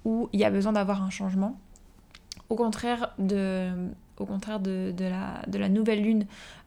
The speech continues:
euh, qui est plutôt un moment où c'est le moment de planter les graines et, euh, le moment de, de manifester et de,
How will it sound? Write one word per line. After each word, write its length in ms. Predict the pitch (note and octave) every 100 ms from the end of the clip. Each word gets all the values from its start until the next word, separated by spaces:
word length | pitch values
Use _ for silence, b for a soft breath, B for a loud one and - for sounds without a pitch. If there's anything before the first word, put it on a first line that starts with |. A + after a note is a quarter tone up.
| -
euh, 280 | G3 F#3 F#3+
qui 140 | G#3
est 20 |
plutôt 200 | F#3 F#3+
un 60 | G#3
moment 520 | G3 G3 G#3 G#3 G#3 -
où 300 | G3+ G3+ G3+
c'est 160 | G3
le 60 | F#3
moment 180 | F#3 F#3
de 140 | F#3
planter 320 | F#3 F#3+ F#3
les 120 | F#3+
graines 420 | G3 A3 G#3 G3+ G3 -
et, 260 | F#3+ F#3 F#3+ -
euh, 360 | F#3 F#3+ F#3+ F#3
le 120 | F#3
moment 320 | F#3 F#3 G3
de, 300 | F#3+ F#3+ F#3+ F#3+
de 80 | F#3+
manifester 640 | G3 G3 F#3+ F#3 G3+ G3 - B B B B B -
et 60 |
de, 240 | F3+ F3+